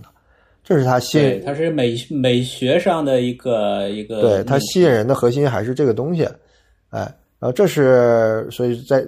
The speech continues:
Speaker 1: 把它归到这个，其实是在一个反符号嘛，它其实没有继承这个符号本意。那么，呃，还有一个近-，在现代一点的，就是那个达米安·赫斯特吧，那个英国的艺术家，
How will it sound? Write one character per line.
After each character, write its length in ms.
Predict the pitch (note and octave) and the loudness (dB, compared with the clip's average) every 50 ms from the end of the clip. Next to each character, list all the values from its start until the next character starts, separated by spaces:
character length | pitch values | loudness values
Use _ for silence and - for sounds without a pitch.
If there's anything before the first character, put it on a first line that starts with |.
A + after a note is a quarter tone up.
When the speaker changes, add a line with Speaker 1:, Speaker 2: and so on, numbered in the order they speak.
| B2+ C3 B2 - | -6 -12 -6 -4
Speaker 1:
把 80 | A#2+ | -2
它 140 | A2+ - - | -2 -2 -2
归 180 | - C#3 C3 C3 | 0 2 2 4
到 160 | C3+ B2+ B2 | 4 2 2
这 100 | B2 A#2+ | 0 0
个， 160 | A#2 A#2 G#2+ | 0 -2 -2
其 100 | - - | -2 -6
实 100 | A#2+ A#2+ | -6 -6
是 100 | A#2+ B2+ | -4 -2
在 140 | B2 B2 A#2 | 0 0 0
一 80 | A2+ A2 | 0 0
个 100 | A#2+ A#2 | -4 -4
反 220 | - - F#2 E2 | -4 -4 -6 -6
符 140 | - - G#2 | -8 -8 -6
号 200 | A2+ A#2 A#2+ G#2+ | -4 -2 -4 -4
嘛， 200 | E2+ - - - | -4 -8 -16 -20
它 100 | - - A2 | -20 -20 -14
其 140 | - G2+ G#2 | -12 -12 -10
实 100 | G#2+ G2+ | -10 -10
没 120 | G2 G2+ | -8 -6
有 320 | A2 G#2+ G2 F2 - - C#3 - _ _ | -6 -4 -6 -6 -8 -14 -20 -20 _ _
继 120 | - D3 B2+ | -6 -6 -6
承 160 | - G#2 G2 | -6 -6 -8
这 80 | G2+ G2+ | -6 -6
个 80 | F#2+ | -8
符 140 | - - G2 | -8 -8 -6
号 160 | G#2+ A2 G#2 | -4 -4 -4
本 200 | - F#2 F2 F2+ | -4 -6 -10 -10
意。 180 | G2+ A#2 - - - - - - - - _ - | -10 -12 -12 -12 -16 -20 -20 -20 -20 -20 _ -4
那 80 | - | 0
么， 300 | D#3 D#3+ D#3+ D#3 D#3 D#3+ D#3+ - _ _ _ _ _ _ _ _ _ _ | 2 2 4 4 2 0 -4 -10 _ _ _ _ _ _ _ _ _ _
呃， 320 | B2 B2 B2 A#2+ A#2+ A#2 | 2 2 4 4 4 2
还 180 | A2 - C#3 C#3 | 2 2 2 4
有 80 | D#3 D#3+ | 4 4
一 120 | C#3+ C3+ | 4 4
个 220 | B2+ C#3+ C#3 C#3 C3+ | 4 4 4 4 4
近-， 220 | - E3+ E3 - - | 2 -2 -6 -8 -2
在 180 | - D#3 C#3+ C#3 | 0 2 2 2
现 180 | C3+ - D#3+ D3 | 2 0 0 2
代 140 | C#3 C3+ | 2 2
一 40 | C3 | 2
点 200 | A#2+ A2+ G2 F2+ | 2 0 0 -2
的， 100 | F#2 G2+ | -6 -6
就 100 | A2+ A#2+ | -6 -6
是 100 | A#2+ A#2+ | -6 -4
那 160 | A#2+ A#2 A2+ | -4 -4 -4
个 420 | G#2+ G#2 G2 G2 G2 G2 G2 G2+ - - | -2 -2 -2 -4 -4 -6 -10 -12 -6 -2
达 100 | B2 B2+ | -2 -2
米 100 | C3+ C#3+ | 0 0
安· 200 | C#3+ C#3 C#3+ D3 D3 D3 D3 | 0 0 0 0 0 -2 -4
赫 200 | - - D#3+ C#3 | -6 -6 -6 -4
斯 120 | - D#3+ | -4 -6
特 180 | - - G#3 D3 | -2 0 0 0
吧， 220 | G2+ - - - _ _ _ | 0 -2 -8 -12 _ _ _
那 100 | - A#2+ | -16 -12
个 60 | G#2 G2+ | -12 -10
英 140 | G#2 G#2+ | -10 -8
国 120 | G2 G2 G2 | -8 -8 -8
的 200 | G2+ G2 G2+ B2 C3+ - _ _ _ _ _ _ _ _ _ _ _ _ _ _ _ _ _ _ | -8 -10 -12 -14 -18 -20 _ _ _ _ _ _ _ _ _ _ _ _ _ _ _ _ _ _
艺 100 | G#2+ G#2 | -10 -10
术 100 | G#2 F#2+ | -8 -4
家， 240 | G2 G2 F#2+ G2 | -2 -2 -2 -4